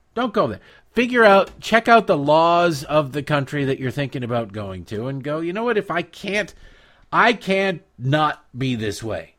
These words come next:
I can't not do X, Y, or Z." Don't go to that country. I realize it's gonna really prevent your cool selfie collection from growing in leaps and bounds and, you know, making other people jealous, but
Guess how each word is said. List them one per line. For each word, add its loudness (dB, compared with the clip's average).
I -2
can't -4
not -2
do -4
X, -2
Y, 0
or -4
Z." -6
Don't 2
go 0
to -4
that 0
country. -6
I -2
realize -4
it's -10
gonna -2
really -4
prevent 2
your -6
cool -2
selfie 2
collection -4
from -10
growing -4
in -10
leaps -8
and -4
bounds -2
and, -12
you -10
know, -6
making -4
other -4
people -6
jealous, -4
but -12